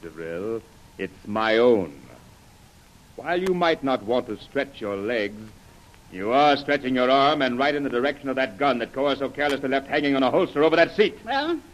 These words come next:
Speaker 2: now that you call it to my attention.
Speaker 1: Take your hand off that holster, Miss Devrill, or I'll be forced to put a bullet through that beautiful head of yours.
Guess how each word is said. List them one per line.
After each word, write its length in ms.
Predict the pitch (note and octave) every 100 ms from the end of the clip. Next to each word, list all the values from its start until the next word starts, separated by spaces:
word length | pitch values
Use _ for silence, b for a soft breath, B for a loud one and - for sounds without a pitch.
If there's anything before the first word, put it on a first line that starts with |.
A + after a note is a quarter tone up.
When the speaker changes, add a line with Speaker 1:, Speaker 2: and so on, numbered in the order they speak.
| - - -
Speaker 2:
now 140 | G#3
that 140 | G#3 G#3+
you 60 |
call 160 | A#3+ A3+
it 100 | F#3+
to 60 |
my 180 | F3+ F3+
attention. 360 | F#3 C#4 B3+ -
Speaker 1:
Take 220 | F4+ -
your 140 | C4+
hand 220 | A3 C4 B3
off 100 | A#3
that 160 | A3
holster, 420 | F3 A3 - -
Miss 120 | F#3+ -
Devrill, 460 | D3 E3 G3+ D3+ - - - - - - - - - - - - - F#2+
or 100 | G2+
I'll 180 | A2+
be 140 | G#2 G#2
forced 360 | - A#2+ A2
to 60 | -
put 200 | - G2+
a 60 | G2
bullet 420 | F2+ A3+ B2+ -
through 200 | A2+ G#2
that 220 | F#2+ G#2 - -
beautiful 560 | - A2 F#2 F#2+ F#2+ F#2+
head 280 | F2 A2 F2+
of 120 | E2+
yours. 340 | F2 E2 D2+